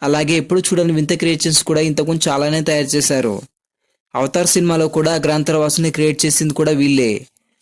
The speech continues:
అవతార్ మూవీ కోసం వాడిన కెమెరాస్నే ఇప్పుడు ఈ సినిమా కోసం కూడా వాడబోతున్నారు. అవతార్, అవెంజర్స్ లాంటి విజువల్ వండర్స్ని ఈ సినిమా కోసం తయారు చేయబోతున్నారు.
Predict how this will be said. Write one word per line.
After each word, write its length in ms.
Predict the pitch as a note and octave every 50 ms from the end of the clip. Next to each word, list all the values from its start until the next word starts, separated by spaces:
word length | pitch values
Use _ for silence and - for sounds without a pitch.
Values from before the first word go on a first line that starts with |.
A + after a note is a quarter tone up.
| _ - -
అవతార్ 340 | B2 C#3 C3+ - E3 E3
మూవీ 220 | E3+ E3+ E3+ E3 D#3+
కోసం 300 | D#3 E3+ D#3+ - F3+ D#3+ D3+
వాడిన 220 | D3+ D3+ D3+ D#3
కెమెరాస్నే 560 | D3 - D#3+ D3 D3+ C#3+ D3+ D3+ - - E3+ F3
ఇప్పుడు 200 | E3+ E3+ E3+ D#3
ఈ 60 | D#3
సినిమా 280 | D3+ - D3+ D3 D3 D3
కోసం 280 | C#3 D#3+ D3+ D3+ E3 C#3+
కూడా 160 | C#3+ D3 D3+
వాడబోతున్నారు. 800 | D3+ D3 C#3+ C#3 C#3 C#3 D3 C#3+ C#3+ C#3+ C#3 C3+ C3 A#2+ A2+ G2+ F#2+ - _ _ _ _ _ _ _ _ _ _ _ -
అవతార్, 460 | D3 D3 D#3 D3+ D#3 D#3+ D3+ C#3+ - - - -
అవెంజర్స్ 500 | D3 C#3+ D3 D#3 D#3+ D#3+ D#3 D#3 D3+ -
లాంటి 200 | D#3 D#3 D3 D3 C#3+
విజువల్ 340 | D3 C#3 C#3 D3+ D#3+ D#3 D3
వండర్స్ని 420 | D#3 D#3 D3+ D3 C#3+ - - E3+
ఈ 80 | F3 D3+
సినిమా 220 | - D#3 D3 D3 D3
కోసం 300 | C#3+ D#3 D3 C#3+ E3 D#3+
తయారు 260 | D3 D3+ D3 D3 C#3
చేయబోతున్నారు. 640 | - D#3+ D3+ C3+ C#3 C#3+ C3+ D3 C3+ C3 B2+ A#2+ A2+